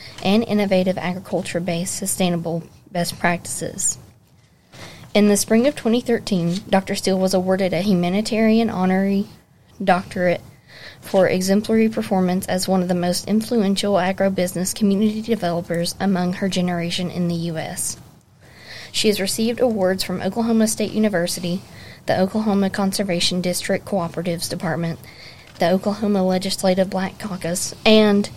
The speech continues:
Tuskegee University, among other educational institutions,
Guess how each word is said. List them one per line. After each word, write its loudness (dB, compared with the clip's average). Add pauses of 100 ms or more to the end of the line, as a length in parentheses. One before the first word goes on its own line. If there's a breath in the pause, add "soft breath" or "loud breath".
(480 loud breath)
Tuskegee 0
University, -2
among 6
other 4
educational -2
institutions, -4